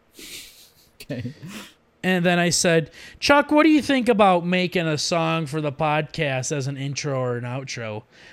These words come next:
Speaker 2: on June sixteenth?" So over a month later, I messaged him.
Speaker 1: Mm-hmm.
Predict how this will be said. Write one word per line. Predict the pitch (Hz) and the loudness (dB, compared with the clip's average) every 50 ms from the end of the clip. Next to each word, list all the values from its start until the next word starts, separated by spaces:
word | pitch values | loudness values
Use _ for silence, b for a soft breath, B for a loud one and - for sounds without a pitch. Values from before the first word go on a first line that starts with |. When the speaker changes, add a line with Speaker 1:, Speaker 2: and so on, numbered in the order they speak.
| b b | b b
Speaker 2:
on | - 143 156 156 | -4 -2 -2 -2
June | 127 117 139 151 151 147 143 | -2 -2 -2 -2 -2 -2 -2
sixteenth?" | - - 151 143 131 - - - - - - 175 156 123 - - - - - - - _ _ _ _ _ _ | -2 -4 -4 -4 -4 -4 -4 -4 -4 -6 -6 -6 -6 -6 -10 -14 -18 -18 -18 -18 -20 _ _ _ _ _ _
So | - - - - | -16 -14 -10 -2
over | - 226 247 220 208 | 2 2 2 4 2
a | 190 170 | 2 2
month | 160 156 147 127 | 2 0 -2 -2
later, | 143 135 139 131 123 123 120 117 120 131 131 - - | -4 -4 -4 -4 -4 -4 -6 -6 -6 -6 -8 -10 -10
I | - 110 107 | -12 -10 -10
messaged | 101 90 87 - - - 92 - - - | -8 -10 -10 -10 -12 -12 -12 -14 -14 -12
him. | 98 98 143 156 - _ _ _ _ - | -10 -10 -10 -10 -12 _ _ _ _ -4
Speaker 1:
Mm-hmm. | 131 123 131 | -2 -2 -2